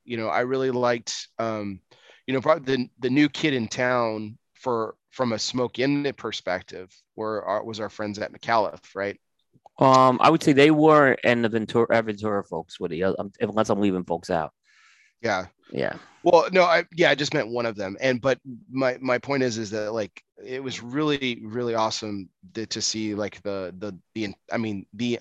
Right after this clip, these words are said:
Speaker 1: almost the entire
Speaker 2: <sighs>
Speaker 1: McAuliffe team is there.
Speaker 2: I, I had only
Speaker 1: I mean,
Speaker 2: met
Speaker 1: yeah.
Speaker 2: Al and Andy.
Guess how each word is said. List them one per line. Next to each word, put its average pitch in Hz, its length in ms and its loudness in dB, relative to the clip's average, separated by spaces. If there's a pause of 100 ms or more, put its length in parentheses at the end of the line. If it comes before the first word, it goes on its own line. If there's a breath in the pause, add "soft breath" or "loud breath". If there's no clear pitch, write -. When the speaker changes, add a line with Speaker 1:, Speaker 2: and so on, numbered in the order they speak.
Speaker 1:
almost 139 320 -2
the 107 120 -6
entire 101 440 -2
Speaker 2:
<sighs> - 0 -
Speaker 1:
McAuliffe 90 420 -6
team 90 200 -12
is 85 100 -12
there. 85 120 0
Speaker 2:
I, 139 140 6 (140)
I 151 120 10
had 214 100 10
only 185 160 8
Speaker 1:
I - 20 8
mean, 156 40 8
Speaker 2:
met 156 160 6
Speaker 1:
yeah. 117 180 6
Speaker 2:
Al 147 160 8
and 131 100 6
Andy. 120 460 4